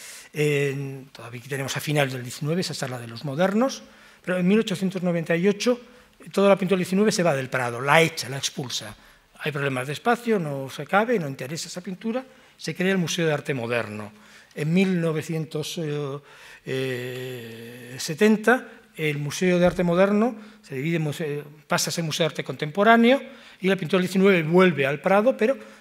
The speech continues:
no se, no, no viene a Villanueva, se queda en el Casón, que se cede al, al Museo del Prado para, para instalarla y, eh, hay una, eh, digamos, una resistencia, una tremenda resistencia del Museo del Prado a aceptar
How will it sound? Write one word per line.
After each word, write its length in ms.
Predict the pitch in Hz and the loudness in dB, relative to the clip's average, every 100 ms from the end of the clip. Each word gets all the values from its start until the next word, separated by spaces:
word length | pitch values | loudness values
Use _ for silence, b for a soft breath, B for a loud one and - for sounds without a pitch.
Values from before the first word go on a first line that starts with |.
| B | B
no 120 | 185 | 2
se, 180 | - 185 | 4 4
no, 160 | 175 | 2
no 160 | 175 185 | 2 2
viene 200 | 202 196 | 4 4
a 20 | |
Villanueva, 540 | 170 160 196 160 113 107 B B | 2 4 4 4 2 -6 B B
se 220 | - - | -10 -8
queda 420 | - 180 190 214 180 | 0 2 4 6 4
en 80 | |
el 80 | 151 | 2
Casón, 400 | 139 131 214 262 | -4 -4 -2 -4
que 80 | - | -6
se 160 | - 120 | -16 -10
cede 480 | - 160 170 190 | -6 -4 -4 -8
al, 160 | 123 120 b b b | -10 -14 b b b
al 80 | 143 | -8
Museo 200 | 143 156 | -6 -8
del 60 | |
Prado 400 | 143 160 170 202 | -2 0 2 0
para, 400 | 208 156 180 208 - _ _ _ _ _ - - B B B B | 0 2 2 -2 -12 _ _ _ _ _ -20 -20 B B B B
para 160 | 156 160 | -2 0
instalarla 640 | 196 196 180 196 214 247 214 | 2 4 4 4 4 2 2
y, 200 | 269 - - - | -2 -2 -16 -4
eh, 680 | 190 170 156 151 147 156 - | 0 2 2 0 -2 -4 -4
hay 400 | 190 208 240 - | 4 4 4 -2
una, 580 | - 190 202 220 233 B B B - | 0 4 6 6 4 B B B -10
eh, 280 | 151 147 147 | -6 -6 -4
digamos, 260 | 165 190 | -2 0
una 140 | 220 208 | 0 2
resistencia, 840 | 185 180 - 226 233 180 - 147 | 0 -2 -2 2 2 0 -4 -8
una 120 | 170 | -8
tremenda 340 | 180 170 180 | -6 -4 -4
resistencia 720 | 170 - 147 - 170 180 185 190 B B B | -6 -10 -12 -8 -8 -2 -2 -2 B B B
del 320 | 175 185 185 156 | -2 0 2 0
Museo 340 | 147 - 180 | -2 0 2
del 140 | 151 | 2
Prado 360 | 127 156 151 165 | 2 2 4 4
a 60 | 139 | 2
aceptar 560 | - 143 - 143 131 | 0 -8 -4 -2 -2